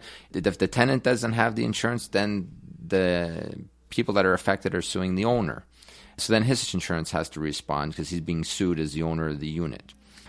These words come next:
Yet he still might not have enough insurance if he doesn't properly insure the inside. Then he's gotta go after his own tenant and say, "Well, you damaged all this stuff. You know, I need you to pay for it." "Well, I'm sorry, I'm just a, you know, I, I don't have the money for that."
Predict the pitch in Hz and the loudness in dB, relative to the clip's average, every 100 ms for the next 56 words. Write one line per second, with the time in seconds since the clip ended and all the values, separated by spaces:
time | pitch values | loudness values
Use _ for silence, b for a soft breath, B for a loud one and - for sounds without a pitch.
0 | b 95 98 95 - 123 127 90 80 85 | b 2 4 2 0 0 0 0 2 0
1 | 92 87 87 87 85 - 85 - 90 92 | 2 2 2 0 -2 -2 -6 -2 0 0
2 | - - b b - 101 101 104 95 - | -4 -12 b b -2 2 4 2 -2 -8
3 | - 87 - 87 87 85 95 85 98 175 | 2 2 4 0 0 0 0 0 2 2
4 | - - 57 - 95 98 135 113 101 90 | 0 -2 -4 -4 -2 0 2 0 2 2
5 | 92 - 87 80 147 262 - 82 76 - | 2 2 0 2 2 0 -2 -2 -2 -4
6 | 85 87 82 80 - 95 104 104 101 87 | -4 -2 -4 -8 -6 -6 0 0 2 2
7 | 92 87 82 - - 73 - - b b | 2 4 -2 0 2 2 0 -14 b b
8 | b - 95 92 80 95 98 92 82 117 | b -4 0 2 2 2 0 -2 -4 -4
9 | 156 92 80 71 82 85 85 - 98 90 | -2 0 0 0 -2 -2 -6 -2 0 0
10 | 85 - 85 - - 80 82 87 - - | -4 -4 -6 -6 -10 -6 -4 -6 -6 -4
11 | 82 87 92 80 92 139 120 - 58 57 | -2 0 0 0 -2 -2 -4 -6 -6 -8